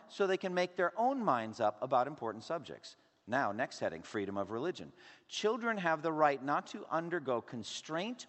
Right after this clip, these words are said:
or oppression which will injure their freedom of religion or other rights.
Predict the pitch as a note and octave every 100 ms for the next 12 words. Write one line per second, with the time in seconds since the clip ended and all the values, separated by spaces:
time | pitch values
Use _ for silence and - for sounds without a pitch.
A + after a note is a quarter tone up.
0 | - D#3 D3+ D3 F3+ F3 - G#2+ A2 -
1 | - - D3+ - D#3+ - G3+ B3 A3+ A3+
2 | G#3 F#3 F3 - G3+ G3+ G#3 F3 D3+ D#3+
3 | E3+ D#3 D3+ D3+ D3 D3 C#3+ C#3 D#3+ D#3
4 | F#2 - -